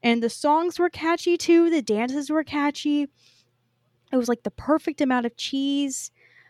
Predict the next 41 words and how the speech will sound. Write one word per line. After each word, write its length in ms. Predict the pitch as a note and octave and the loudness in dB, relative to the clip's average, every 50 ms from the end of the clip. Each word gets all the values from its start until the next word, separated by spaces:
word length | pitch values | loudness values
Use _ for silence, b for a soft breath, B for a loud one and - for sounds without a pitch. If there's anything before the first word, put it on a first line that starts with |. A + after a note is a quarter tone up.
| b b b - | b b b -6
I, 440 | - A#3 B3 A#3+ A3+ A3+ A3 B2+ - _ _ _ _ _ _ _ _ _ _ _ _ _ - | -2 0 2 2 2 0 0 -4 -6 _ _ _ _ _ _ _ _ _ _ _ _ _ -8
I 100 | - B3+ | -6 -4
was 160 | B3 C4 B3 | -4 -6 -4
so 200 | - - D4 C#4+ | 0 0 0 0
happy 640 | C4 - C4+ C4 B3+ - B3 A#3 A3 G#3+ G#3 - - _ | 0 -4 -4 -4 -4 -4 -6 -6 -6 -6 -6 -8 -10 _
when 140 | - G#3+ G#3+ | -10 -6 -4
I 100 | G3+ G3+ | -2 -2
accidentally 600 | G3 G3 G3 G3+ - A#3 G3+ G3 F#3+ - G3 F#3+ F#3 | -2 -2 -4 -6 -10 -10 -8 -8 -6 -6 -6 -6 -6
watched 380 | F3+ - - F#3+ - - - | -6 -6 -6 -8 -8 -10 -8
that. 260 | - F3 F3 F3+ - _ - | -8 -6 -6 -8 -10 _ -10
I 80 | - - | -10 -8
think 160 | - A3 - | -8 -4 -2
it 20 | |
was 140 | B3 B3 - | -2 -2 -2
before, 720 | - A3+ G#3+ - - G3+ F#3+ F#3+ F#3+ F#3+ F#3+ F#3+ F#3+ F#3+ b b b b b b b b b _ | -4 -6 -6 -6 -8 -8 -4 -2 -2 0 0 0 -2 -4 b b b b b b b b b _
um, 640 | - G3 F#3+ F#3 F#3 F3+ F3+ F3+ F#3 F#3+ F#3+ G3+ - _ _ _ _ _ _ _ _ _ _ _ - | -8 -6 -4 -4 -2 -4 -4 -6 -6 -8 -10 -10 -14 _ _ _ _ _ _ _ _ _ _ _ -10
we 100 | G#3+ G3 | -8 -6
were 200 | G3 G3 G3 F#3+ | -4 -2 -2 -2
watching 380 | F#3 F#3 F#3+ - - G3 G3 | -4 -4 -6 -8 -8 -8 -6
that 180 | F#3+ F#3 - - | -6 -6 -6 -6
one 140 | - F#3 F#3 | -6 -8 -6
show 220 | - - G3+ G3 | -4 -4 -4 -4
that 200 | F#3 F#3+ - - | -4 -6 -8 -8
Mendo 380 | F#3+ F3+ F3 F3+ F#3 F#3+ F#3 F#3+ | -6 -6 -6 -4 -2 -2 0 0
was 180 | F#3 F#3 F#3 | -2 -2 -4
in, 300 | F#3 F#3 F3+ F3+ F3+ F#3 _ _ _ _ _ _ _ _ _ _ _ _ _ _ _ _ _ _ _ - | -4 -6 -6 -6 -8 -10 _ _ _ _ _ _ _ _ _ _ _ _ _ _ _ _ _ _ _ -8
and 240 | - G#3+ G3+ G3 G3 | -4 -2 -2 -2 -2
it 80 | F#3+ F#3 | -4 -6
was, 100 | G3 F#3+ | -6 -6
was 120 | G3 F#3 | -6 -4
on 160 | F#3+ F#3 F#3 | -4 -4 -4
T 180 | F3+ - - F#3+ | -6 -6 -8 -6
V, 300 | F3+ F3+ F3+ - F3+ F3+ - | -4 -4 -4 -4 -6 -8 -8
and 100 | - F3 | -8 -8
I 40 | F3 | -6
was 100 | F#3 - | -6 -8
just 140 | - G#3 A#3 | -10 -12 -10
hooked. 380 | - - F4 F#4 - _ - _ - | -2 0 0 0 0 _ -14 _ -10
I'm 140 | G#3+ G#3+ | -8 -6
thinking, 280 | G3+ B3 A#3 - C4 B3 | -6 -6 -4 -4 -2 -2
like, 200 | B3 A#3+ - b | -2 -4 -6 b